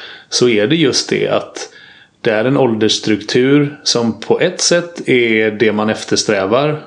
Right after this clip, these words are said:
Att man har till exempel då Anton Hallén som är trettiotvå och så har du Albin Selin som är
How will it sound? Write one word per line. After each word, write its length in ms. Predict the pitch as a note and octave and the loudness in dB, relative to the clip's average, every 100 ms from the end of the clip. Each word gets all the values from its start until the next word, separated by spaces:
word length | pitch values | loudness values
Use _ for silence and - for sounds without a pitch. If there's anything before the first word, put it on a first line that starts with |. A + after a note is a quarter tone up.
| - | -8
Att 240 | - - | -6 -2
man 120 | A2 | -2
har 460 | G#2 G#2+ B2 C3 B2+ - - - _ _ - | 0 2 2 0 -2 -10 -20 -20 _ _ -4
till 140 | C3+ | -2
exempel 360 | A#2+ C3 A2+ B2 | 0 0 0 2
då 100 | A#2+ | 2
Anton 340 | A#2 A2 A#2+ | 0 0 0
Hallén 540 | A2 A2 A2 A2+ A2+ G#2+ - _ - _ | 0 2 2 2 0 -4 -10 _ -20 _
som 160 | - | -2
är 40 | A2+ | 0
trettiotvå 680 | - A2+ A#2 - A2+ A2+ | 0 -2 -2 0 2 4
och 180 | A2+ A2+ | 4 2
så 140 | G#2+ G#2+ | 2 2
har 80 | |
du 420 | G#2+ G#2+ G#2+ A2 - | 2 2 2 0 -2
Albin 380 | A2+ A2 A2 G#2+ | -2 0 2 2
Selin 640 | - A#2 A2 G#2 G2+ G2+ | 2 2 2 2 0 -4
som 160 | F#2+ G#2+ | -2 -2
är 360 | G2+ G2 G2 | 0 0 0